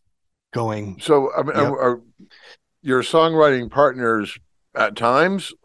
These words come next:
Speaker 1: It depends on what kind of artist he's working with.
Speaker 2: Yep.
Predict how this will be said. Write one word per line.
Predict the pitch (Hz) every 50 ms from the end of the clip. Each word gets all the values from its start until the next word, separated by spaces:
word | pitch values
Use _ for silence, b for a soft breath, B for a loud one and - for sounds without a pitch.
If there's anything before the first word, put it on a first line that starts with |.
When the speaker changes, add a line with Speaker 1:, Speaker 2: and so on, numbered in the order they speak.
| _ _ _ _ -
Speaker 1:
It | 185 -
depends | - - - 202 196 196 170 175
on | 160 151
what | 147 147
kind | - 160 156 143
of | 139 -
artist | 147 143 143 139 131 120 - -
he's | - 123 104
working | 98 104 117 117 113 - 123 110 101
with. | 95 87 85 92 - - _ _ _ _ -
Speaker 2:
Yep. | 92 90 90 92